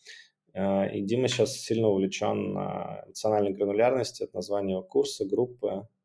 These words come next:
а, где он исследует вот все темы, про которые мы сегодня говорили. Мы с Олей со-лидеры, соорганизаторы, э, проекта «Соль».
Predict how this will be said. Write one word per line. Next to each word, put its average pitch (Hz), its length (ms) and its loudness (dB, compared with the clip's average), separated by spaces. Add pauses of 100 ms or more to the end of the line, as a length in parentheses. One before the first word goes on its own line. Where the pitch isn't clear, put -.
(100)
а, 95 260 -8
где 92 280 -2
он 101 220 0
исследует 98 500 0
вот - 120 -20
все 101 180 0
темы, 110 340 -2
про - 100 -18
которые 95 380 -4
мы 95 100 -8
сегодня - 600 -8
говорили. 95 460 -4 (880)
Мы 135 160 8
с 139 180 0
Олей 104 460 8
со-лидеры, 98 1500 4 (200)
соорганизаторы, 98 1300 2 (180)
э, 92 260 -2 (260)
проекта 98 640 2
«Соль». 151 500 4